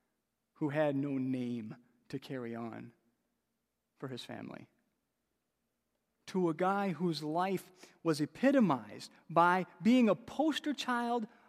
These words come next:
of God forsakenness, God says, "I'm gonna make you a poster child for blessedness."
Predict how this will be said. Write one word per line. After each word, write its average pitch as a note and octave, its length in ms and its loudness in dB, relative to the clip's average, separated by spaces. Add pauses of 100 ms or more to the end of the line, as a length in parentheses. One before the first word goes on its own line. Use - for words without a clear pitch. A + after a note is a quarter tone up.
(120)
of D#3 180 0
God A3+ 380 2 (160)
forsakenness, E3 1200 2 (920)
God G#3 260 -2
says, C3 460 -4 (1300)
"I'm E3 120 -4
gonna D#3+ 160 -2
make C#3+ 260 -4
you C#3 80 -10
a A#2+ 40 -10
poster C3 380 -12
child A#2 460 -14 (260)
for B2+ 120 -10
blessedness." - 1120 -16